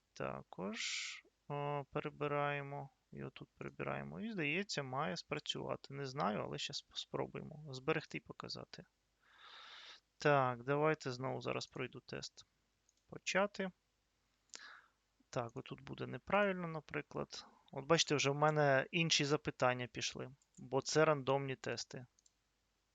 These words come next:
Наступна, і отут щось виберу. Вибрав. Завершити спробу. А,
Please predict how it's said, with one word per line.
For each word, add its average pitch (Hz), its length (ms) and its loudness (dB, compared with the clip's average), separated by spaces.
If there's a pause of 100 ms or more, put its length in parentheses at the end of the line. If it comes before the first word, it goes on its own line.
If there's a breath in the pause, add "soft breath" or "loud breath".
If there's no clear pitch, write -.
(1800)
Наступна, 185 640 -4
і 214 180 -2
отут 120 260 -4
щось - 280 -6
виберу. - 400 -6 (4000)
Вибрав. 127 500 -10
Завершити 147 460 -4
спробу. - 440 -10 (1400 loud breath)
А, 131 500 -2